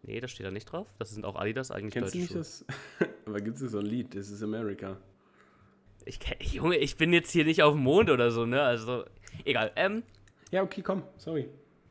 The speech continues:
Speaker 1: was?
Speaker 2: Sorry.
Speaker 1: Gut,
Speaker 2: Ich, du
Speaker 1: willst
Speaker 2: bist
Speaker 1: du
Speaker 2: ja
Speaker 1: jetzt
Speaker 2: nur
Speaker 1: hier
Speaker 2: in
Speaker 1: eine
Speaker 2: Amerika.
Speaker 1: Schuhberatung haben, oder?
Speaker 2: Ähm, nee,
Speaker 1: Willst du
Speaker 2: aber
Speaker 1: hier eine
Speaker 2: ich,
Speaker 1: Schuhberatung?
Speaker 2: nö, ich hab's einfach mal so hingeschrieben.
Speaker 1: Was brauchst du denn für Schuhe? Was brauchst du denn? Brauchst du so Wanderschuhe? Brauchst du,
Speaker 2: Nee,
Speaker 1: äh,
Speaker 2: normale
Speaker 1: ordentliche
Speaker 2: Schuhe.
Speaker 1: Schuhe?
Speaker 2: Schuhe, die,
Speaker 1: Sneakerschuhe?
Speaker 2: die keine
Speaker 1: Street?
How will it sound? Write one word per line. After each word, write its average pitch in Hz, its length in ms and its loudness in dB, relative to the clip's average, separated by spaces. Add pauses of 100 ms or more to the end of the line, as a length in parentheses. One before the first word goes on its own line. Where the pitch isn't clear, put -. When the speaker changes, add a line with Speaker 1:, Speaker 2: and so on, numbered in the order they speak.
(380)
Speaker 1:
was? 156 120 -2
Speaker 2:
Sorry. 160 240 -2 (140)
Speaker 1:
Gut, 170 160 -4
Speaker 2:
Ich, - 100 -14
du 139 80 -2
Speaker 1:
willst 135 160 4
Speaker 2:
bist - 0 -
Speaker 1:
du - 40 8
Speaker 2:
ja 156 40 8
Speaker 1:
jetzt 156 40 8
Speaker 2:
nur 147 120 10
Speaker 1:
hier 127 100 10
Speaker 2:
in 120 60 6
Speaker 1:
eine 139 120 10
Speaker 2:
Amerika. 131 240 8
Speaker 1:
Schuhberatung 131 100 4
haben, 127 180 4
oder? 123 240 2 (180)
Speaker 2:
Ähm, 113 360 0
nee, 120 160 0
Speaker 1:
Willst 185 80 2
du 170 40 -2
Speaker 2:
aber 131 60 -2
Speaker 1:
hier 185 100 6
eine 175 80 0
Speaker 2:
ich, - 40 -4
Speaker 1:
Schuhberatung? 123 520 0 (160)
Speaker 2:
nö, 127 180 0
ich 107 120 -6
hab's - 160 -10
einfach 143 160 -4
mal 175 140 -4
so 123 80 -2
hingeschrieben. 117 680 -4 (720)
Speaker 1:
Was 135 160 -6
brauchst 165 280 0
du 139 40 -4
denn 123 140 0
für 120 100 -4
Schuhe? 107 200 -2
Was 110 120 -4
brauchst 131 240 -4
du 127 40 -4
denn? 107 100 -4
Brauchst - 280 -6
du 98 40 -12
so 95 280 -4
Wanderschuhe? 175 580 -2
Brauchst - 300 -6
du, 113 40 0
Speaker 2:
Nee, 107 60 0
Speaker 1:
äh, 104 60 0
Speaker 2:
normale 98 280 -4
Speaker 1:
ordentliche 196 340 0
Speaker 2:
Schuhe. 185 280 -2
Speaker 1:
Schuhe? 196 200 -6
Speaker 2:
Schuhe, 139 360 4
die, 120 60 -2
Speaker 1:
Sneakerschuhe? 117 500 2
Speaker 2:
die 117 200 0
keine 127 380 -2
Speaker 1:
Street? 117 40 -2